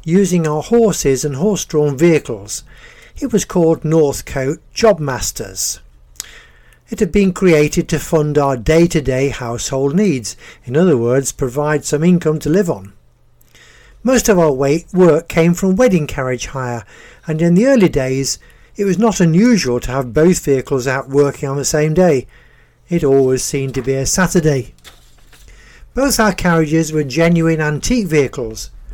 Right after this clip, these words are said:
There's a Broom carriage, a beautiful black and red enclosed carriage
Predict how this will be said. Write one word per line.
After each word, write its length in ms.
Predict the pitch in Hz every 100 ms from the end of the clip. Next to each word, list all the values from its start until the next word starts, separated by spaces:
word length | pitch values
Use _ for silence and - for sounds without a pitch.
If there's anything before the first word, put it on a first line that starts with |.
| - - - -
There's 160 | 151 131
a 80 | 143
Broom 720 | 117 254 240 147 131 127 127 - - -
carriage, 400 | - 139 143 127
a 60 |
beautiful 560 | 120 180 220 175 151 135
black 420 | 113 147 143 -
and 140 | 156
red 200 | 143 135
enclosed 600 | 123 123 117 160 156 135
carriage 480 | - 123 117 120 -